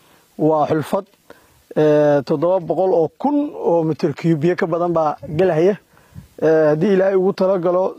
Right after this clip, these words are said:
afar bilood iyo shan bilood ka badan waa, waa haynaysaa.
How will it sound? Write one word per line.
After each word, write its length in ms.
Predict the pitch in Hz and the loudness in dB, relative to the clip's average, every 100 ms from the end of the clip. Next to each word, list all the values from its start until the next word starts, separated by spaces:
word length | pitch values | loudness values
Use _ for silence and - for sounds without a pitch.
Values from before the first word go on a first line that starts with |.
| - | -8
afar 300 | 185 180 175 | -6 -2 -2
bilood 260 | 156 180 | 0 2
iyo 80 | 165 | 0
shan 180 | - 196 | 0 -2
bilood 220 | 175 156 | -2 -2
ka 120 | - | -4
badan 260 | 160 165 165 | -4 -2 0
waa, 240 | 151 143 - | 0 0 0
waa 140 | 139 | -2
haynaysaa. 600 | 123 190 175 139 170 | 0 0 0 0 -2